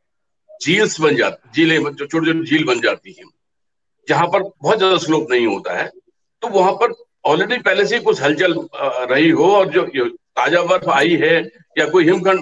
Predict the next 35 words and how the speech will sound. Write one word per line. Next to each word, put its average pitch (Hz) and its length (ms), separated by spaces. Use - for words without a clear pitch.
वहां 160 260
उसने 202 360
वहां 175 480
पर, 202 340
अ, 147 80
फोर्स 180 420
मारा 135 220
हो 151 320
और - 100
फिर - 200
ये 185 160
हाथ, 113 120
ये, 127 220
ये, 131 260
अम, 113 380
अ, 104 200
उ-, 139 240
उछल 147 240
के 151 80
बाहर 123 260
आया 113 180
हो। - 280
और 147 120
क्योंकि 226 240
ज-, - 340
जैसे, 185 380
अ, 131 600
नवीन 160 260
बता 165 240
रहे 196 160
थे 214 200
कि, 214 360
अ, 147 420
वहां, 170 300
अ, 123 360